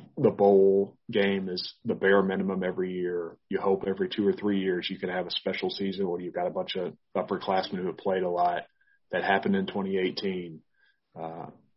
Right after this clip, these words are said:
but there's, I, I, until they do it again, it's still, uh, I think, a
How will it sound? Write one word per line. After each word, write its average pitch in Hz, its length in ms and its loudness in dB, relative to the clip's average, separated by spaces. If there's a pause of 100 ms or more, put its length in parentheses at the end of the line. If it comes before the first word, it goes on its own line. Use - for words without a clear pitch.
but 92 200 -4
there's, - 280 -2
I, 98 100 0 (200)
I, 98 60 2 (120)
until 117 280 6
they 107 140 8
do 113 200 8
it 104 60 6
again, 98 480 0 (280)
it's 98 220 0
still, 92 340 2
uh, 95 140 -2
I 92 140 -6
think, 98 140 -10
a 90 80 -8